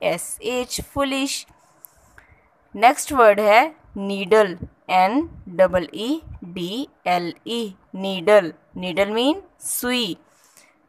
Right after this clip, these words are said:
Next word है behind। behind mean पीछे। Behind के spelling क्या है? बी ई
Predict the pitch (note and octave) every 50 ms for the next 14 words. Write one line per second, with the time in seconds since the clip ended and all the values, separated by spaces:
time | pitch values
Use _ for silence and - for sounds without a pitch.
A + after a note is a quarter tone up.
0 | _ - G3+ G#3 A3 A#3+ - - - B3+ A#3 A3+ G#3 G3 A3+ A#3 B3 B3 B3+ B3+
1 | A3 A#3 A3 G3+ G3 G3 F3+ E3+ F3 F#3+ A3+ C#4 D4+ - _ _ _ _ _ _
2 | - F#3 G3 A3+ G3+ F3 F#3+ G#3+ G3+ G#3+ A#3+ C4 D4 C4+ A3 G#3+ A3+ B3+ D4 D#4+
3 | - _ _ - F#3 E3+ F3 - - - A#3 A#3 C#4+ E4+ E4+ - _ _ _ -
4 | E3 E3+ G3+ G#3 G#3+ G3 F#3 F#3 F#3 F3 - - F#3+ G3 - - - F#3+ F3+ F3+
5 | G#3+ C4 C#4+ - D4+ C4+ A3+ G3+ G#3+ A3 A3 A#3 B3 B3+ A#3 G3+ F3+ F#3+ G3 G#3+
6 | A#3+ A3+ - - F#3 F#3+ G#3 A#3 C#4